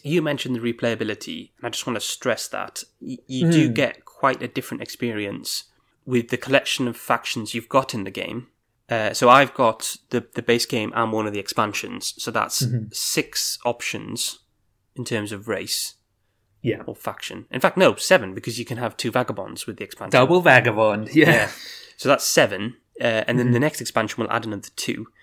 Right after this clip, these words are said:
Speaker 1: And if you consider
Speaker 2: Yep.
Speaker 1: around about four players is, is a,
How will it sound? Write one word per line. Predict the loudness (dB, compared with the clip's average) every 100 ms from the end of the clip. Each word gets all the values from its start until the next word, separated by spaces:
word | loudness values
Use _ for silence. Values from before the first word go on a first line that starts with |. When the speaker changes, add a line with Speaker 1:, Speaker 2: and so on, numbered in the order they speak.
| -20 -4
Speaker 1:
And | -2
if | -2
you | 0
consider | 0 2 2 2 0
Speaker 2:
Yep. | -4 -2
Speaker 1:
around | 2 2 2
about | 0 -2
four | 0 0 2
players | 0 0 0 -4 -6 -8 _
is, | -6 -6 -6 -10 -12 -14 -10
is | -8
a, | -8